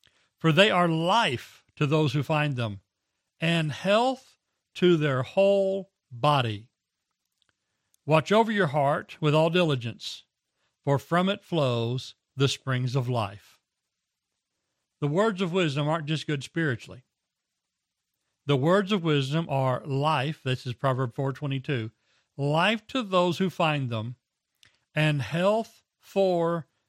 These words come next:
the whole body. And so we think about the healthy-looking young man that left and the frail and sickly fella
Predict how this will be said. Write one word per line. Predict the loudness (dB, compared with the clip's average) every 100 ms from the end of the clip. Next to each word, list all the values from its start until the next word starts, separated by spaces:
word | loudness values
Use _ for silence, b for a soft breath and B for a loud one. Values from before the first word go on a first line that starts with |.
| _
the | 0 0
whole | 2 0 0 -2 -4 -8 _ _ _
body. | -10 -8 -10 -16 _ _ _ _ _ _ _ _ _ _ _ -6
And | 0
so |
we | 2
think | 2 0
about | 0 -4 -2
the | -4
healthy-looking | 0 0 0 -2 -4 -4 -4
young | -4 -2
man | -2 -2
that | -6
left | -4 -4 -4 -8 _ _ _ _ _ _ _ _ _ -2
and | 0
the | 0
frail | -2 -2 0 2 0 0
and | -4 -4
sickly | -6 -2 -2 -2 -4
fella | -2 -2 0 -4